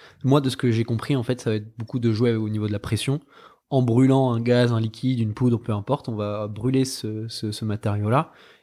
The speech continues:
Et avec la pression qui va être créée, on va faire un différentiel de pression qui va propulser la, la fusée en, en l'air.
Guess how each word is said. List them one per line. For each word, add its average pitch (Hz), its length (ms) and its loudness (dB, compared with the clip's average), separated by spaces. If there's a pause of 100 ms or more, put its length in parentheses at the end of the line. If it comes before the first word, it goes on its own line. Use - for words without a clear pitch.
(140)
Et 147 220 6
avec 117 280 0
la 107 460 0
pression 135 460 0
qui - 160 -6
va 104 80 2
être 101 160 -4
créée, 135 420 0
on 110 120 -4
va 107 120 0
faire 131 160 -2
un 113 80 0
différentiel 120 560 0
de 107 80 -2
pression - 300 -6
qui - 160 -8
va 107 100 0
propulser 123 680 -2 (560)
la, 107 400 -4
la 101 160 -4
fusée 120 460 2
en, 101 340 -2
en 117 80 0
l'air. 95 240 -2